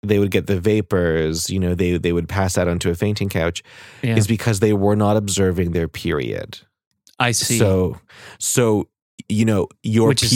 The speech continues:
Speaker 1: period is
Speaker 2: selfish.
Speaker 1: your period is upon you. You must hide yourself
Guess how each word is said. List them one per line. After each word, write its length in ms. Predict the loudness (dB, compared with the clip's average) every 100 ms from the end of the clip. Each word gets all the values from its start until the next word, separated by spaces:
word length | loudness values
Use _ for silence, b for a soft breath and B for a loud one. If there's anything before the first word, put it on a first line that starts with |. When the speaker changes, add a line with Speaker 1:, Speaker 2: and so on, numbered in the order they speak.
| 4
Speaker 1:
period 180 | 4 4
is 60 |
Speaker 2:
selfish. 440 | 2 0 -2 -6 _ -20 _ _ _ b b
Speaker 1:
your 220 | 0 2
period 540 | 2 2 4 4 4 4
is 120 | 2
upon 720 | 0 -2 -2 2 2 2 2
you. 580 | 2 2 2 0 -2 -4 b b b b _ -8
You 400 | -2 2 4 4
must 920 | 4 2 2 0 -4 -8 -8 -8 -8 _ _ -8
hide 380 | -4 0 0 0
yourself 720 | 0 0 0 0 -2 -6 -18